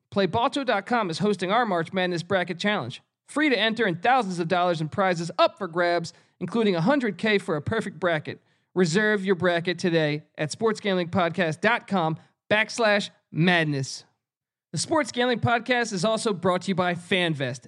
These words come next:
a digital exchange that lets you invest in and trade fantasy sports teams like stocks. FanVest is launching a free March Madness portfolio challenge on Selection Sunday with a five thousand dollar cash prize for the winning portfolio.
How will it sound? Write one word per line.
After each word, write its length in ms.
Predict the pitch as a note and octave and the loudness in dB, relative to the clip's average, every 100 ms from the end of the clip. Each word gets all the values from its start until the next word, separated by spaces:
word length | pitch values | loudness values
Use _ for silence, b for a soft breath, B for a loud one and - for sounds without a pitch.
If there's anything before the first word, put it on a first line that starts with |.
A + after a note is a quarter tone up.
| - | -6
a 80 | F3 | -4
digital 400 | F3+ C4 A3+ F3+ | 0 -2 0 -2
exchange 580 | D#3+ - G#3 F#3+ C#3 - b - | -2 -4 -2 -2 -4 -10 b -4
that 80 | |
lets 280 | E3+ A3 - | -2 -2 -2
you 140 | A#3+ G#3+ | 0 0
invest 400 | E3 F#3+ A3+ C4 | 0 -2 -2 -4
in 160 | A#3+ | -4
and 160 | F3+ D#3 | -4 -4
trade 380 | - A3 A3 E3 | -4 -4 -4 -2
fantasy 360 | A3+ A#3 G3+ | -2 -2 -2
sports 360 | F3 A3 G#3+ - | -6 -4 -6 -2
teams 300 | F#3+ D#3+ - b | -2 -2 -4 b
like 280 | D#3 F3 F3 | 0 0 0
stocks. 560 | - A3+ A3 D#3 - - _ _ _ _ | 0 2 0 -2 -8 -18 _ _ _ _
FanVest 540 | - B3+ D#4 G#3+ F3+ | 0 2 2 0 -2
is 140 | F#3 F3 | -2 -2
launching 320 | G3 F#3+ F3 | 0 0 -2
a 40 | |
free 300 | E3 - E4+ | -4 0 0
March 300 | A#3 F#3 E3 | 2 0 0
Madness 360 | G3 F#3+ F#3+ F3 | -2 0 0 -2
portfolio 640 | - E4+ - A3+ G3 E3+ E3+ | 0 0 0 -2 0 0 0
challenge 440 | G#3+ F#3 F3+ F3+ | -2 0 0 -2
on 120 | E3 | -2
Selection 420 | D3+ F3+ A#3+ - F3+ | -2 -2 -2 -4 -6
Sunday 480 | - G3 F#3+ G3 F#3+ B B | -2 -2 0 0 -2 B B
with 240 | E3+ D#3+ - | -2 -2 -4
a 160 | F3 D#3 | -6 -6
five 460 | - A3+ A#3 A3 | -4 0 0 0
thousand 400 | A3 F3+ D#3 D#3+ | -2 -2 -2 -2
dollar 260 | D#3 D#3 D3+ | 0 0 -2
cash 400 | - B3 A3 - | -2 -2 -2 -4
prize 380 | G3 D#3+ D#3 D3 | -2 0 -2 -4
for 180 | E3+ | -6
the 120 | D3+ C#3 | -4 -2
winning 380 | D3 E3+ E3 | -2 0 -2
portfolio. 840 | D#3 E3 D#3+ - - C#3+ B2+ D2+ | -4 -2 -4 -4 -6 -4 -4 -8